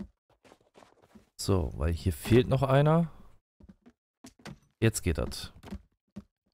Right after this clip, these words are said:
Hier ist, hier ist, hier ist, hier ist. Okay, hier hinten fehlen die noch.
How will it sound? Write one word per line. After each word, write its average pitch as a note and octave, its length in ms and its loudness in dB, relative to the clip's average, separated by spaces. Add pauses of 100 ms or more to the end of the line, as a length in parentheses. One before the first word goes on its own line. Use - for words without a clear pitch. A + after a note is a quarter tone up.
(180)
Hier - 160 -2
ist, - 240 2
hier F#2+ 220 0
ist, - 180 0
hier - 180 -2
ist, - 200 0
hier E2 200 0
ist. - 480 -2 (2750)
Okay, F2+ 140 -6
hier F2 180 0
hinten F#2 220 -2
fehlen F#2 180 0
die F2+ 100 2
noch. G2+ 340 -2